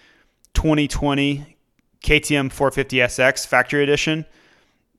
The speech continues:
it would be a lot better than that oh five four fifty. I'm sure it would. That's just the way bikes progress, and it's not really a fair fight between progression and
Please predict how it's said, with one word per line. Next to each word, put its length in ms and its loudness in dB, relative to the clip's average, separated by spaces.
it 180 2
would 160 2
be 120 6
a 80 8
lot 340 8
better 240 4
than 180 -2
that 140 0
oh 120 2
five 380 2
four 200 -6
fifty. 520 -10
I'm 80 -6
sure 220 0
it 80 0
would. 320 -2
That's 220 -2
just 240 -4
the 100 -2
way 300 0
bikes 380 0
progress, 580 -4
and 160 -8
it's 120 -8
not 220 0
really 280 -2
a 40 0
fair 260 -2
fight 360 2
between 320 -6
progression 640 0
and 240 -6